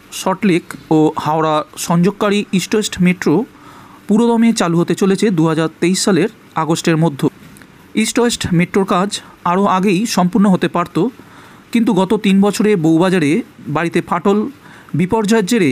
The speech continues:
অনেকটাই ব্যাহত হয়েছে। মেট্রো রেলের আধিকারিকের কথায়, বাণিজ্যিকভাবে নিউ গড়িয়া ও রুবি ক্রসিং এবং জোকা তারাতলা মেট্রো পরিষেবা বছর শেষের আগেই শুরু হয়ে যাবে। জোকা ও তারাতলা মেট্রো রুটে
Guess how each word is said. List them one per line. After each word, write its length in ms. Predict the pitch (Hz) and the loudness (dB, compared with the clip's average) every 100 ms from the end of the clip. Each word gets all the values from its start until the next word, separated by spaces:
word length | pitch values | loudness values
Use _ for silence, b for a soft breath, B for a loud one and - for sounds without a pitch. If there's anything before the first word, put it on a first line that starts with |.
| - | -2
অনেকটাই 400 | 160 196 - 214 | -2 -2 -2 -2
ব্যাহত 260 | 170 156 156 | -2 -2 0
হয়েছে। 360 | 151 160 139 - - - - - B B B B | 0 0 -2 -4 -8 -20 -20 -20 B B B B
মেট্রো 240 | 180 190 240 | -2 0 2
রেলের 240 | 240 240 | 2 2
আধিকারিকের 600 | 165 151 170 170 165 160 | 0 -2 -2 -2 -2 -2
কথায়, 380 | 170 165 170 233 - - - - | -2 -2 -4 -4 -10 -18 -14 -6
বাণিজ্যিকভাবে 680 | 160 202 196 233 226 190 151 - | -2 0 0 0 0 2 0 2
নিউ 220 | 165 190 | 2 2
গড়িয়া 340 | 190 190 208 214 - - | 2 2 2 -2 -6 -4
ও 80 | 151 151 151 - | 2 2 0 -2
রুবি 280 | 156 185 202 | 0 0 0
ক্রসিং 340 | 185 165 190 156 233 - B B B - | -2 0 -2 -2 -4 -8 B B B -4
এবং 260 | 190 220 226 226 - - 127 | -2 0 0 -2 -10 -12 -4
জোকা 300 | 185 185 220 | -2 0 -2
তারাতলা 400 | 196 165 165 160 | -2 -2 -2 0
মেট্রো 300 | 156 - 170 | -2 -2 -2
পরিষেবা 460 | 160 156 202 160 180 208 | 0 0 0 0 -2 -4
বছর 240 | 151 160 180 | -4 -2 -2
শেষের 360 | - 160 175 | -2 -2 -2
আগেই 320 | 170 160 190 226 B B B B | -2 -2 -2 -4 B B B B
শুরু 260 | - 208 202 | -6 0 2
হয়ে 200 | 180 160 | 2 2
যাবে। 280 | 147 156 139 - B B B B - | 0 -2 -2 -6 B B B B -8
জোকা 320 | 143 202 202 240 | -2 -2 0 0
ও 80 | 214 | 0
তারাতলা 460 | 214 196 208 208 208 - - | 0 0 0 2 0 -4 -2
মেট্রো 340 | 156 156 - 156 | -2 -2 0 0
রুটে 260 | 175 175 | 2 2